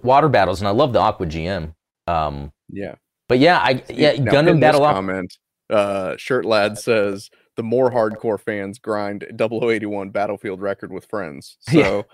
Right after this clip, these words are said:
Speaker 1: yeah, that's
Speaker 2: I think he's trying to remind us that we need to hop on and, uh,
Speaker 1: Yeah.
Speaker 2: start grinding some more.
Speaker 1: Yeah, we
Speaker 2: I,
Speaker 1: need to
Speaker 2: I
Speaker 1: plan
Speaker 2: wanna
Speaker 1: that out.
Speaker 2: unlock that Mark two real bad.
Speaker 1: Yeah, we need to plan that out because that, that is fun to do, and it's one of those that more fun with someone because it's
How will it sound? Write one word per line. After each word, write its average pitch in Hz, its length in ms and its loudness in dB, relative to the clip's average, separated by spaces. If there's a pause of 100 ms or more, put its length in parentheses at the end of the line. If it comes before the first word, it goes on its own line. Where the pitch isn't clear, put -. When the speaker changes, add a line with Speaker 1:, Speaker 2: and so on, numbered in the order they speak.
(100)
Speaker 1:
yeah, 175 80 4
that's 139 260 2
Speaker 2:
I - 40 0
think 185 180 0
he's 180 140 -8
trying 165 200 0
to 147 60 0
remind 123 440 -2
us 101 140 -4
that 120 140 -6
we 110 100 -6
need 107 220 -8
to 113 60 -14
hop 104 320 -6
on 101 300 -4
and, 92 220 -10
uh, 80 320 -6
Speaker 1:
Yeah. 104 360 4
Speaker 2:
start 98 180 -2
grinding 107 380 -6
some 110 160 -12
more. 104 320 -6 (360)
Speaker 1:
Yeah, 127 140 4
we 131 80 4
Speaker 2:
I, 147 40 6
Speaker 1:
need 151 80 6
to 131 80 2
Speaker 2:
I 156 40 0
Speaker 1:
plan 127 240 4
Speaker 2:
wanna 104 140 4
Speaker 1:
that 92 60 2
out. 90 60 2
Speaker 2:
unlock 120 260 -2
that 110 120 -8
Mark 104 240 -8
two 117 200 -8
real 98 200 -8
bad. 98 420 -10 (520)
Speaker 1:
Yeah, 98 220 4
we 117 140 2
need 143 120 4
to 123 80 2
plan 127 180 2
that 104 100 6
out 101 160 4
because 95 200 -4
that, 113 360 2
that 117 160 2
is 117 140 -2
fun 110 280 -2
to 101 80 2
do, 104 200 0
and 98 80 -2
it's 95 180 -4
one 120 120 0
of 113 60 0
those 110 220 2
that 101 280 2 (720)
more 214 100 0
fun 214 240 0
with 147 100 -2
someone 85 400 -4
because 98 280 -6
it's 135 140 -6